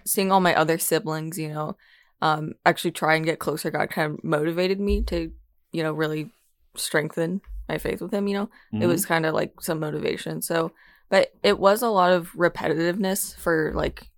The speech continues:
Speaker 1: over a decade of just nonstop. But I, I don't know, I didn't really mind it, but that was just kinda part of it.
Speaker 2: Okay.
Speaker 1: Yeah.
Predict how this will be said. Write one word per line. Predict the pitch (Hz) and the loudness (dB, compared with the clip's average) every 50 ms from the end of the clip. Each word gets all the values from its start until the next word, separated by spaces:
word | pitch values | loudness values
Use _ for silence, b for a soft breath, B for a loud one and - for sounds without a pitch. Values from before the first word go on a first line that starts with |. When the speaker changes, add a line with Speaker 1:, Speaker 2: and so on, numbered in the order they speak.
| _ _ _ - | _ _ _ 0
Speaker 1:
over | 165 165 151 156 151 151 | 0 2 2 2 0 0
a | 151 | 0
decade | - - - - - - 160 - - - _ _ _ _ _ _ - - - | 0 -2 -4 -2 -2 -2 -2 -2 -6 -10 _ _ _ _ _ _ -20 -10 -6
of | 147 147 151 156 - - - - - _ - - | -4 -4 -2 -4 -6 -12 -18 -20 -20 _ -6 -4
just | - - - - - - - - - | -4 -2 -2 -4 -6 -10 -16 -10 -6
nonstop. | 165 156 165 160 - - - - - - - | -4 -4 -4 -4 -6 -4 -2 -2 -2 -2 0
But | - 160 156 160 - - _ _ - | 0 0 2 0 -2 -4 _ _ -2
I, | - 165 165 - _ _ _ _ _ _ _ _ _ _ - | -2 -2 -2 -6 _ _ _ _ _ _ _ _ _ _ 0
I | 180 | 0
don't | 175 165 | 0 0
know, | 160 | 0
I | 165 - 180 | 0 0 0
didn't | 185 202 196 - | 0 0 -2 0
really | 170 170 170 | 0 0 0
mind | 170 175 175 175 180 190 | 0 -2 -2 -4 -4 -6
it, | 190 196 - | -8 -8 -8
but | - 101 - - - - _ _ _ _ _ _ _ _ - | -8 -8 -8 -8 -10 -16 _ _ _ _ _ _ _ _ -8
that | - 160 | -6 -6
was | 170 - | -6 -8
just | - - - - | -10 -12 -12 -12
kinda | - 190 196 - | -12 -12 -12 -12
part | - - - - | -12 -12 -12 -10
of | - - | -12 -12
it. | - - - _ - | -14 -14 -14 _ -14
Speaker 2:
Okay. | 113 - - 107 107 113 - _ _ _ - | -12 -12 -12 -14 -14 -16 -20 _ _ _ -20
Speaker 1:
Yeah. | 247 | -20